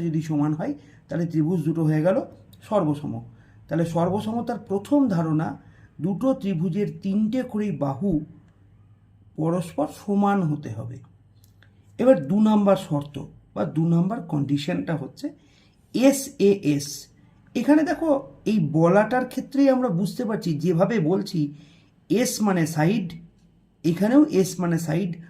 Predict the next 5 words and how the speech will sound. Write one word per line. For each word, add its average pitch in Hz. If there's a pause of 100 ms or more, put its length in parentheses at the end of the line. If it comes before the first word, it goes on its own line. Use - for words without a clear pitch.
(160)
মাঝে 165 (300)
এ, - (600)
এ 180 (100)
মিনস 262 (440)
অ্যাঙ্গেল 139